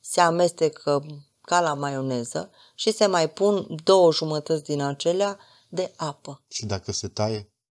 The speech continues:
Speaker 1: Păi oricum se taie, dar, uh, se amestecă și în loc de apă normal, cum pictezi în tempera, se folosește această emulsie.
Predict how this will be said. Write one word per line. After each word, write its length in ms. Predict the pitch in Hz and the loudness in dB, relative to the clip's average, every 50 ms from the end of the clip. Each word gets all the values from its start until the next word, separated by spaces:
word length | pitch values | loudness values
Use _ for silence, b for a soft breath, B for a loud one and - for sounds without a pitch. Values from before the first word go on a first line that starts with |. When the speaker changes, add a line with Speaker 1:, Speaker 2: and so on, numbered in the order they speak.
| _ _ _ _ _ _ | _ _ _ _ _ _
Speaker 1:
Păi 180 | - 147 151 - - | -6 -4 -4 -4 -2
oricum 360 | - 156 151 - - 190 196 | -4 -4 -4 -2 -2 -2 -2
se 200 | 180 - 190 175 | -2 -2 -2 -2
taie, 400 | - - 151 147 139 135 135 135 | -2 -2 -4 -2 -2 -4 -4 -6
dar, 320 | 139 147 156 156 156 156 151 | -4 -2 0 2 2 0 0
uh, 440 | 147 147 143 139 135 - - - | 0 0 0 0 -2 -4 -8 -10
se 140 | - - 165 | -4 2 2
amestecă 760 | 156 151 156 170 185 190 - - 208 202 202 - 208 196 190 180 | 4 4 4 2 0 -2 2 0 0 0 2 2 2 4 4 2
și 160 | - - 175 | 0 -2 -2
în 140 | 170 165 175 | -2 0 2
loc 240 | 196 214 208 180 165 | 4 4 4 2 4
de 240 | 156 165 156 - - | 2 2 2 4 4
apă 440 | 170 175 175 165 - - 156 151 151 | 6 6 6 6 2 0 -2 0 0
normal, 520 | 147 147 147 147 147 151 151 156 151 143 | 0 -2 -2 -2 -2 0 0 0 0 -2
cum 220 | - - 160 147 | -4 -4 -4 -2
pictezi 440 | 143 147 139 - - 165 160 147 - | -2 -4 -8 0 2 2 2 2 -2
în 120 | 143 143 143 | -6 -8 -2
tempera, 520 | - 143 139 139 139 - 175 196 220 226 | -2 -2 -2 -2 -4 -4 -4 -2 -2 -4
se 140 | 208 - - | -4 -4 -6
folosește 560 | 196 - - 180 180 175 - 196 180 - - | -6 -4 -4 -4 -4 -4 -4 -6 -6 -4 -4
această 400 | 175 165 - 165 156 - - - | -6 -4 -4 -6 -8 -8 -8 -8
emulsie. 520 | 143 143 139 131 131 131 - - - 135 | -8 -6 -6 -8 -8 -10 -14 -16 -18 -18